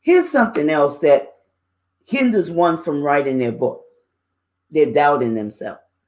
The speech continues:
They're thinking that there's already too many books in the marketplace on that subject,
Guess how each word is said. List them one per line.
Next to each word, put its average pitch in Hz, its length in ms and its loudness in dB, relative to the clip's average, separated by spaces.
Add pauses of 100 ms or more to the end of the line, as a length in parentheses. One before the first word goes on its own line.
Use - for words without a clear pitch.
(3500)
They're 202 240 2
thinking 262 420 -2
that 190 460 2 (240)
there's 185 240 2
already 220 360 4
too 254 220 -4
many 247 240 -2
books 208 680 -2 (180)
in 190 140 2
the 202 80 2
marketplace 185 760 0
on 170 200 -4
that 165 200 -2
subject, - 480 -4